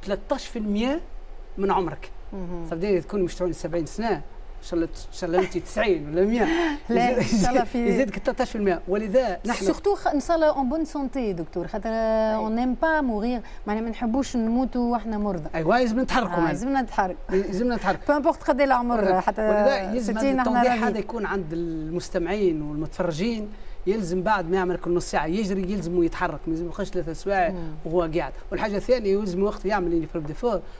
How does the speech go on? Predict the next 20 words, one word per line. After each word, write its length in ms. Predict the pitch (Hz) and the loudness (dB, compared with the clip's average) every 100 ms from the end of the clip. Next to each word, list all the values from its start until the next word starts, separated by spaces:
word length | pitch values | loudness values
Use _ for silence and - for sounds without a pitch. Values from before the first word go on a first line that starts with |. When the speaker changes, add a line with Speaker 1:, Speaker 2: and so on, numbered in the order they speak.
| - | -12
Speaker 1:
وقت 160 | - - | -10 -6
اللي 240 | 202 202 | -4 0
يزيد 340 | 180 180 262 185 - | 0 0 0 -2 0
أم 180 | 277 233 | 2 2
ماتس، 280 | 226 - - | 0 -2 -2
سي 60 | |
ريان 260 | 240 311 285 | 2 4 4
أم 80 | 262 | 2
ماتس. 380 | 165 160 - - - - 185 | 0 -4 -8 -12 -12 -6 0
أم 80 | 196 | 2
ماتس، 420 | 269 262 - - - - - | 2 0 -4 -10 -12 -12 -6
سي 140 | 196 | -6
سكو 220 | - 190 | -2 2
نو 280 | 202 247 170 - - - - - | 2 4 2 0 -12 -12 -12 -4
أون 120 | 208 190 | -2 0
كونسوم 600 | 202 196 - 240 277 233 | 0 0 2 2 2 0
كونت 280 | 240 208 | -4 -4
أون 220 | 220 220 190 | -6 -4 -2
في 180 | 196 | 2
ريان. 260 | 175 160 | 2 0